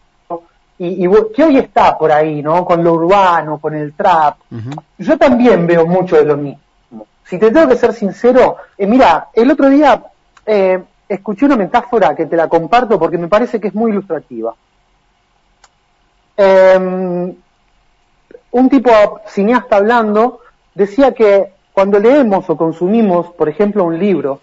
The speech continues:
Speaker 1: o un disco entero, es como una relación de pareja. Uno se enriquece con la obra y la obra se enriquece con el lector.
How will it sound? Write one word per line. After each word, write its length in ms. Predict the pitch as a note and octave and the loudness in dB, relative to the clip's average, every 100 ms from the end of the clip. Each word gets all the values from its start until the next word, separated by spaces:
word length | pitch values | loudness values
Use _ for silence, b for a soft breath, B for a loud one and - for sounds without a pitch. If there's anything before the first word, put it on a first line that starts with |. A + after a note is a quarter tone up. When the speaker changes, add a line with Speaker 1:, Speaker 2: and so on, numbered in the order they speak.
| - | -4
Speaker 1:
o 100 | D#3 | -2
un 120 | G3+ | -2
disco 300 | G3+ F#3+ F#3 | -4 -4 -4
entero, 420 | D#3+ E3 C3+ A#2+ - _ _ _ _ _ _ _ - | -4 -2 -4 -4 -10 _ _ _ _ _ _ _ -4
es 120 | C4+ | -2
como 160 | C4+ A#3+ | 0 0
una 120 | A#3+ | 0
relación 380 | G3+ F#3 G3 G3+ | 0 0 0 -2
de 80 | F3+ | -2
pareja. 460 | C#3 A#2+ - A#2+ _ _ _ _ _ _ _ _ _ _ - | -4 -4 -10 -18 _ _ _ _ _ _ _ _ _ _ 0
Uno 240 | C#4+ C#4 | 2 2
se 100 | - | 0
enriquece 480 | F#3+ F#3 A#3 A3+ G#3+ | -2 -2 -2 -2 -2
con 140 | F3+ | 0
la 100 | E3+ | 2
obra 500 | G3 F3 D3 D3+ F3 _ _ | 2 2 2 0 -4 _ _
y 100 | G3+ | -4
la 120 | G#3 | 0
obra 280 | G#3+ C4 B3+ | 2 4 2
se 120 | - F3+ | 0 -2
enriquece 760 | F3 F3 - A3 G#3+ A3+ A#3 - _ _ _ _ _ | -2 -4 0 -2 0 -2 -2 -4 _ _ _ _ _
con 180 | E3 E3 | -2 2
el 140 | D#3+ | 2
lector. 800 | D3 - _ _ _ - G2+ - | 0 -2 _ _ _ -12 -10 -10